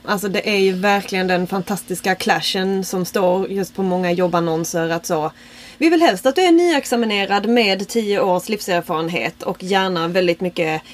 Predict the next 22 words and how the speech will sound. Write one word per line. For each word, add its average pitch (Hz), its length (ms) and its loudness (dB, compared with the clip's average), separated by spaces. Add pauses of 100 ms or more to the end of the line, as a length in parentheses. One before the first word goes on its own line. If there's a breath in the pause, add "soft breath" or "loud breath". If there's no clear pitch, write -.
(120 loud breath)
extra 180 380 -4
grejer 170 580 0
också 180 280 -4
och, 170 480 -4
eh, 170 180 0 (180)
tusen 175 440 -6
olika 175 320 -2
språk." - 560 -6 (560 loud breath)
och 170 120 -6
så 180 80 -2
vidare. 170 440 -2
Och 208 120 -4
det 254 280 4
kan 254 120 -2
vi 247 80 4
ju 247 80 2
komma 208 180 -4
tillbaka 180 520 0
till, 175 300 -2
det 175 80 2
här 170 180 0
så, 160 260 -2